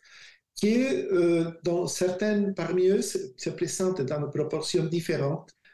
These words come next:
euh, chez les personnes qui sont plus ou moins, euh, attirants face aux moustiques. Par contre, il est important de distinguer de notre phénomène, qui est la, la réaction que chacun de nous va faire face à la piqûre.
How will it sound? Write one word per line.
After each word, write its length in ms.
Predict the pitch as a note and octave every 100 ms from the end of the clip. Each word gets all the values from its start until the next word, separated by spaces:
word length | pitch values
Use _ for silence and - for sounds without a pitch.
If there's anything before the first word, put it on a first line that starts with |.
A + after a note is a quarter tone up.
| -
euh, 80 | D3+
chez 220 | B2+ F3
les 100 | E3
personnes 500 | E3 D#3+ - E3 D#3
qui 100 | -
sont 280 | B2+ D3+ C#3
plus 340 | - F#3+ F#3+
ou 140 | F#3 D3
moins, 480 | C#3+ C#3+ D3 D#3+ - _ _ _ _ D3
euh, 640 | C#3 C#3 C3+ B2+ C3 B2+ B2+ - - _ - - -
attirants 640 | E3+ - D#3+ D3+ D#3 E3
face 300 | - D3 -
aux 80 | C3+
moustiques. 320 | B2+ - C3 - _
Par 160 | - F#3
contre, 260 | A#3 G#3+ G3+
il 120 | E3+
est 40 | G3
important 400 | G3 A3+ B3 B3
de 100 | G3+
distinguer 680 | F3+ - F3+ E3+ G3+ G#3+ E3
de 120 | D3+
notre 300 | F#3 G#3+ F#3+
phénomène, 640 | - D3+ C#3+ C3 C#3+ G3 -
qui 220 | - D3+
est 60 | D3+
la, 480 | C#3+ C#3+ C#3 A2+ -
la 200 | C3 C3
réaction 580 | B2+ E3 G3 F#3+ G#3+ A3+
que 100 | -
chacun 440 | - D3+ C3 D#3
de 100 | D3
nous 220 | C3+ E3 G3
va 140 | C3
faire 420 | - E3 E3 E3
face 240 | - D3 D3
à 40 |
la 100 | C#3
piqûre. 500 | E3+ - C#3 B2+ B2+